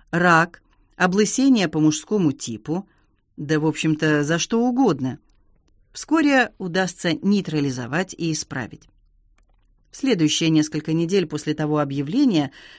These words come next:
я слушала ученых на ток-шоу, которые подняли шум, заявив, что следующим шагом будут дети, сделанные на заказ, с помощью так называемых дизайнерских генов. Но я отнеслась к этому скептически.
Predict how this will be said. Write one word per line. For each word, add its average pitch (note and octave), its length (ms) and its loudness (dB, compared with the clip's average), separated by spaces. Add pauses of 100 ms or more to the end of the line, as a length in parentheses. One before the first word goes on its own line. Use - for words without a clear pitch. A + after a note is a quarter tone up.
я C#4 200 0
слушала D4 440 0
ученых G3 580 0
на C#3+ 120 -2
ток-шоу, C4+ 500 -2
которые A3 460 0
подняли D#3 460 2
шум, C#4+ 360 2 (500)
заявив, B3+ 500 2
что - 160 -4
следующим F3 520 0
шагом G3+ 440 -2
будут D#3+ 240 -2
дети, D#3+ 280 0
сделанные D3+ 560 0
на F3+ 140 0
заказ, G#3+ 520 -2 (280)
с - 140 -6
помощью B3+ 420 2
так B3 160 -6
называемых F3 580 0 (200)
дизайнерских E3 840 0
генов. C3 360 -8 (800)
Но G#3+ 260 0
я A#3 260 0
отнеслась E3+ 480 -4
к - 60 -8
этому D3+ 380 4
скептически. - 880 -8